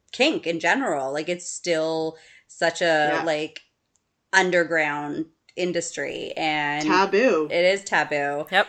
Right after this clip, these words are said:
Speaker 1: And,
Speaker 3: Very.
Speaker 1: and, and so you do bring that information out to say, like, "Hey, this is way more normal than most of us realize." And I, I believe it, like, just, you
Speaker 2: And
Speaker 1: know.
Speaker 2: beneficial to the people that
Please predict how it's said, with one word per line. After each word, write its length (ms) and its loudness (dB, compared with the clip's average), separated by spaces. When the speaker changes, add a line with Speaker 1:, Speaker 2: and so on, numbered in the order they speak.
Speaker 1:
And, 520 2
Speaker 3:
Very. 240 4
Speaker 1:
and, 60 -2
and 240 -4
so 420 2
you 340 -6
do 240 -4
bring 300 0
that 200 0
information 720 -4
out 320 -2
to 100 -12
say, 280 -2
like, 160 -2
"Hey, 420 -2
this 180 -2
is 140 -2
way 500 4
more 300 2
normal 360 0
than 380 -2
most 280 -2
of 100 -4
us 160 -4
realize." 440 -2
And 140 -4
I, 80 -6
I 340 4
believe 360 -4
it, 180 -2
like, 320 -4
just, 440 -8
you 180 6
Speaker 2:
And 80 6
Speaker 1:
know. 120 0
Speaker 2:
beneficial 680 2
to 420 2
the 200 0
people 360 0
that 320 0